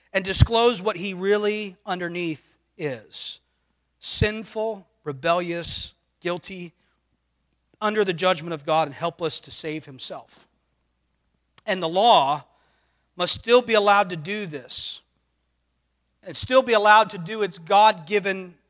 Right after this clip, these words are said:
duty today. One of the greatest faults of the contemporary church is the tendency to soft pedal sin and judgment. We must never bypass the law and come straight to the gospel.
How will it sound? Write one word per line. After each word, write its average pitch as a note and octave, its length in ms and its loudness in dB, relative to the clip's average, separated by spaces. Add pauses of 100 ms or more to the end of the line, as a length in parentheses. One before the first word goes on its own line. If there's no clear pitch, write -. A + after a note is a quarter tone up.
(120)
duty F#3 300 -6
today. E3+ 500 -2 (680)
One A3+ 160 -2
of A#3 60 -4
the G#3+ 60 -2
greatest A#3+ 360 0
faults A3 260 0
of G3 60 -14
the F#3 60 -12
contemporary F#3 520 -4
church - 540 -10 (800)
is G3 160 0
the G3 100 -4
tendency A3 760 -2
to D#3+ 100 -10
soft F#3 500 -2
pedal F3+ 260 -6
sin E3 240 -8
and D3 140 -10
judgment. C3 420 -6 (1300)
We A#3 180 0
must A3+ 340 2
never A#3 420 4
bypass G#3 680 4
the F#3+ 100 -6
law F3+ 400 0
and D#3+ 140 -16
come F3 220 -12
straight F#3 320 -8
to F3 60 -18
the D#3+ 100 -16
gospel. C#3+ 500 -12